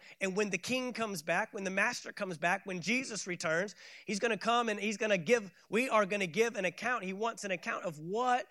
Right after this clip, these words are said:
we did with what we had. And we've gotta be faithful with that. "Well done, good and faithful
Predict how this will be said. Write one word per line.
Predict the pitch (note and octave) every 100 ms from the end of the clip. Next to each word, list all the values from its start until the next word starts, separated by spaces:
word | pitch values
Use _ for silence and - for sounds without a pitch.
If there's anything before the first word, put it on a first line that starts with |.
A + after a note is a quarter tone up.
| _
we | F#3+ A3 C4
did | F3 E3+ E3 F3
with | F3+ F#3
what | D#3 D#3 D3+ - _ _
we | E3
had. | F#3 G3+
And | F3 F3+
we've | F#3
gotta | G3+ G3+
be | A3
faithful | - B3+ - D#4
with | E3+
that. | E3+ C#3+
"Well | D#3+ A3
done, | G#3+ A3 G3+
good | F#3 A3
and | G#3 G3 _ _
faithful | - - C#4 C4+ - - F3 E3+